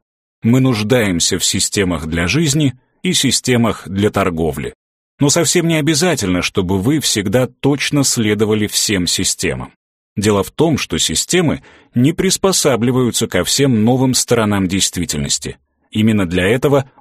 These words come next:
у нас и есть мозги. Наблюдать, записывать, замечать изменения, а затем разрабатывать оптимальное использование системы. Конец цитаты.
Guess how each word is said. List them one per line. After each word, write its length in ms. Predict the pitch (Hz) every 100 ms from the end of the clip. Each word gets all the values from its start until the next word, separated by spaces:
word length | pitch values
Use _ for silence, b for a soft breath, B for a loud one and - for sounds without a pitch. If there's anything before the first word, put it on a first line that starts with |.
| b
у 140 | 127
нас 340 | 120 113 -
и 60 | 110
есть 480 | 95 90 95 - -
мозги. 560 | 95 90 76 82 65 - _ _
Наблюдать, 760 | 95 104 92 92 87 120 127 - _ -
записывать, 920 | 90 87 82 123 139 - 117 110 - -
замечать 540 | 110 107 113 - 101
изменения, 680 | 90 82 98 131 147 135 123 b b b
а 120 | 139
затем 400 | 202 196 190 - B B
разрабатывать 720 | 123 135 139 127 135 160 156
оптимальное 840 | - 151 143 135 131 165 160 156 147
использование 960 | 143 - - 117 113 104 107 104 104
системы. 600 | - 98 - - 71 - - _ _ _ _ _
Конец 500 | - 147 110 78 - -
цитаты. 580 | - 104 73 67 -